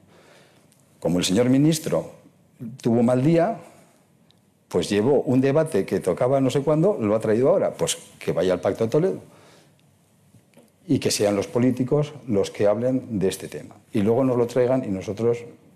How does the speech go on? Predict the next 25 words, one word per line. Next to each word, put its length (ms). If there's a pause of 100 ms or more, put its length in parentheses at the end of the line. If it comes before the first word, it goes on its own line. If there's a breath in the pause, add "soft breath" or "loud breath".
por 100
lo 60
menos 160
en 60
el 80
caso 180
nuestro, 460
lo 100
hablaremos. 460 (400 loud breath)
Porque, 420
<laughs> 80
me 140
vais 180
a 60
perdonar, 440
pero 140
esto 180
es, 140 (460 loud breath)
esto 160
es 60
como, 360 (140)
"Houston, 460
tenemos 360
un 100
problema". 480